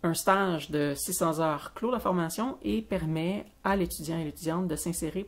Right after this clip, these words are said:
profondément dans un milieu de stage au point d'y contribuer plus activement et d'y mettre pleinement en valeur sa formation.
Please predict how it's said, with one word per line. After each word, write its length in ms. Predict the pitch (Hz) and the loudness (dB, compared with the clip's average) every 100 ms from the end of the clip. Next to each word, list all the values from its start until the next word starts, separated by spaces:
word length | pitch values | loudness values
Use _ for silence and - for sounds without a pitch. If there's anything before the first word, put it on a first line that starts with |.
| - | -4
profondément 560 | - 180 185 165 160 | -2 2 2 2 0
dans 160 | 180 160 | -2 -2
un 60 | 151 | -2
milieu 180 | 151 | -2
de 60 | 135 | -4
stage 580 | - 165 170 185 202 - - - | -4 -2 0 -2 -2 -8 -16 -6
au 80 | 165 | -4
point 380 | 147 175 175 185 | -2 0 2 2
d'y 240 | 185 170 | -2 -4
contribuer 640 | 170 165 - 143 143 165 | -4 -6 -4 -6 -2 -2
plus 300 | 185 - 370 | -4 -6 -4
activement 580 | 220 - 190 165 160 175 - - | -4 -6 -6 -2 -2 -2 -4 -2
et 100 | 175 | 0
d'y 100 | 160 | 0
mettre 180 | 156 - | -2 -2
pleinement 320 | 180 165 160 | -2 0 0
en 20 | |
valeur 340 | 147 143 175 220 | 0 0 -2 -4
sa 120 | 180 | -6
formation. 520 | 156 151 170 - | -6 -6 -8 -10